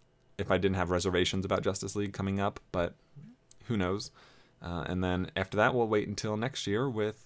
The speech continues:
Black Panther, which I'm very, very, very excited for. So, also, I, I guess I should mention this, uh, Thor has one of his eyes cut out.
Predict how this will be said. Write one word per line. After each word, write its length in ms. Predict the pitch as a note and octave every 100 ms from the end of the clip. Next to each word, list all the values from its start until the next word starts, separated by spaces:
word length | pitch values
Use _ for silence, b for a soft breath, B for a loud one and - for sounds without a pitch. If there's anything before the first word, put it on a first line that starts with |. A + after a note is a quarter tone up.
| - -
Black 240 | G2+ B2+
Panther, 460 | - C#3+ D3 - B2+ - - -
which 180 | F#2 F#2
I'm 240 | F2+ D#2+
very, 300 | G2 F2+ F2+
very, 340 | E2 E2 D#2+ -
very 500 | - F2+ F2 F2 D#2+
excited 420 | C2+ - A#1+ A#1 -
for. 240 | - - - - _ _ _ - _ _ _ - _ _ - B B B B B B
So, 600 | - - B2+ B2 A#2+ B2 b b b b _ _ _ _ - - - _ - _ - - - - _ _ -
also, 500 | B2 F3+ D3 D3 -
I, 140 | A2 -
I 60 | G#2+
guess 180 | A2+ A#2+
I 60 |
should 140 | G2+ F#2+
mention 300 | A2 A#2+ F2+
this, 200 | G2 -
uh, 220 | G2+ G2+ - - -
Thor 340 | - G#2+ D#3
has 220 | D#3+ C#3+
one 140 | A2+ D3
of 60 |
his 120 | D#3+
eyes 260 | A2 C#3+ D#3
cut 160 | - F#2
out. 260 | D2+ -